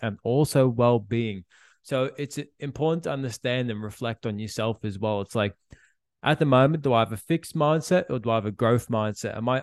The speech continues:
open to learning new things? Am I open to new perspectives? Or am I fixed on my beliefs at the moment and I can't really see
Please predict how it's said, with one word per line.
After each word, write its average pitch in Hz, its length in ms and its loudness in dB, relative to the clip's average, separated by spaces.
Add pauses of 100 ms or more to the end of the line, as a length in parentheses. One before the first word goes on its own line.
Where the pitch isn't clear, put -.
open 123 440 -2
to 113 300 -4
learning 113 380 0
new 107 160 -2
things? 135 560 2
Am 107 100 -2
I 113 180 2
open 117 300 -2
to 107 100 -6
new 113 140 -2
perspectives? 123 680 0
Or 110 160 2
am 127 100 0
I 139 120 2
fixed - 420 -2
on 123 80 -2
my 113 140 0
beliefs 110 500 -2
at 104 180 -4
the 104 80 -6
moment 104 460 0
and 98 100 -2
I 95 60 0
can't 107 320 -2
really 101 300 -4
see 110 380 -4